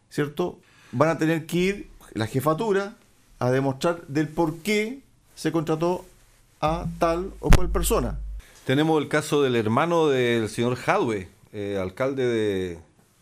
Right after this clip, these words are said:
Speaker 2: de Recoleta, que también fue notificado hace poco de un puesto en la subsecretaría de Telecomunicaciones. Lo salió a defender el, el hermano diciendo que tenía los méritos correspondientes.
Speaker 1: Bueno,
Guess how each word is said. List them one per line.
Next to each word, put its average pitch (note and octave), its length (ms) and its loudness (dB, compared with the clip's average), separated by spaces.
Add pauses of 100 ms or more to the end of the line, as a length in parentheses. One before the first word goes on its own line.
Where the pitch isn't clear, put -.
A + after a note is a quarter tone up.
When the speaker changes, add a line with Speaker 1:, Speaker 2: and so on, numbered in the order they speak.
(120)
Speaker 2:
de E2+ 680 -2
Recoleta, F#2+ 520 -2 (240)
que G#2+ 120 -4
también A2 340 0
fue F#3 600 0 (100)
notificado C#3 600 -4
hace E3 140 -4
poco F3 480 -2
de C3+ 400 0
un A#2+ 480 -6
puesto E3+ 480 -2
en C3+ 120 -2
la A#2 120 2
subsecretaría C#3+ 720 -2
de C#3+ 160 0
Telecomunicaciones. B2 880 -2 (560)
Lo G#2+ 300 4
salió A2+ 320 2
a C3+ 40 2
defender B2 480 0
el, B2+ 260 2
el G#2 200 -2
hermano B2+ 320 -2
diciendo A#2 400 -2
que G2+ 120 -4
tenía G#2 320 2
los G#2+ 140 2
méritos G#2+ 560 -2
correspondientes. G2+ 720 -6 (300)
Speaker 1:
Bueno, G2 300 -2